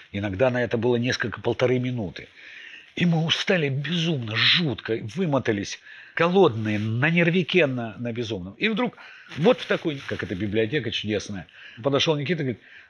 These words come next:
«Сейчас к вам подойдет Милош Форман, ребятки, смотрите, не обосритесь от счастья».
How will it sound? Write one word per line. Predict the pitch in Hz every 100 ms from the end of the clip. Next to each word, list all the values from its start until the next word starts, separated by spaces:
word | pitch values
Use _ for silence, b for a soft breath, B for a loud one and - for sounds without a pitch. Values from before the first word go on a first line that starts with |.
| B
«Сейчас | 143 - 214
к | 208
вам | 196
подойдет | 190 202 208 214 160
Милош | 240 254 -
Форман, | - 185 160 151
ребятки, | 165 160 -
смотрите, | - - 196 226 -
не | 196
обосритесь | 202 202 185 208 175 -
от | 175 165
счастья». | - 170 - 160